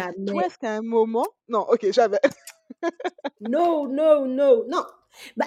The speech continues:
Speaker 2: en fait, heu, je sais pas, heu, après, hein, ça rejoint beaucoup ce que tu dis, c'est l'état d'esprit. Moi, j'étais
Speaker 1: Mmh mh.
Speaker 2: dans un état d'esprit conquérante. Moi, je suis pas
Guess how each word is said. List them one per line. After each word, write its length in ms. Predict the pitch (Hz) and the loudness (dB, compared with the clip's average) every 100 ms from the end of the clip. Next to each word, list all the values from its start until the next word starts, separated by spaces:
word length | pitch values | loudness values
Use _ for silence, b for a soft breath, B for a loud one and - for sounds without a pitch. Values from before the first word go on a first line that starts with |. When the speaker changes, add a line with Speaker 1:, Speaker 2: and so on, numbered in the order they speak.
| - | 0
Speaker 2:
en 100 | 349 | 2
fait, 320 | 370 719 719 | 4 4 4
heu, 200 | 220 190 254 | 2 0 -4
je 120 | 320 | -8
sais 180 | 302 381 | -8 -4
pas, 460 | 381 392 359 285 240 | -2 0 0 0 -4
heu, 60 | - 220 | -8 -10
après, 220 | 240 480 539 349 | -8 -2 -2 0
hein, 180 | 262 | -2
ça 180 | 262 262 | -4 -4
rejoint 320 | 254 269 415 381 | -2 -2 -2 -2
beaucoup 240 | 233 277 | -4 -6
ce 80 | - | -12
que 80 | 214 | -14
tu 180 | - | -14
dis, 220 | 190 190 202 | -18 -16 -10
c'est 160 | 214 | -8
l'état 340 | 220 233 233 302 | -6 -8 -8 -10
d'esprit. 580 | 202 185 180 - 190 - _ b b - | -8 -12 -12 -20 -20 -20 _ b b -4
Moi, 100 | 480 698 | -2 -2
j'étais 260 | 247 - 285 | -6 -6 -4
Speaker 1:
Mmh 60 | 214 | -2
mh. 0 | |
Speaker 2:
dans 240 | 220 214 | -2 -2
un 220 | 262 240 | -2 0
état 340 | 220 220 247 233 | -2 -4 -6 -4
d'esprit 440 | 196 190 - 240 | -4 -6 -12 -8
conquérante. 760 | 233 202 202 208 202 226 196 _ _ | -6 -6 -6 -6 -4 -6 -8 _ _
Moi, 120 | 262 | -16
je 60 | - | -10
suis 140 | |
pas 100 | 370 | -6